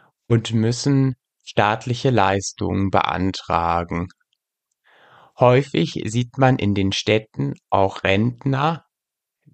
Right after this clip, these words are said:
die leere Flaschen sammeln und sie in den Supermärkten abgeben, um für die Flaschen ein paar Cent zusätzlich zu bekommen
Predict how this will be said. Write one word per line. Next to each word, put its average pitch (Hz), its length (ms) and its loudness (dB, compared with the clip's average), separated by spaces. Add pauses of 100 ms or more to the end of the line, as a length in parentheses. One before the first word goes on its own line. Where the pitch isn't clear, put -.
(180)
die 107 160 0
leere 123 580 2
Flaschen 127 760 0
sammeln 104 720 0 (720)
und 120 240 4
sie 110 240 0
in 101 180 -2
den 101 180 2
Supermärkten 92 1000 -2
abgeben, 92 880 -2 (760)
um 143 240 4
für - 240 -4
die 104 160 0
Flaschen 110 520 0
ein 98 260 -2
paar 117 300 -2
Cent 120 580 -2 (100)
zusätzlich 113 840 -2
zu - 220 -8
bekommen 107 760 -2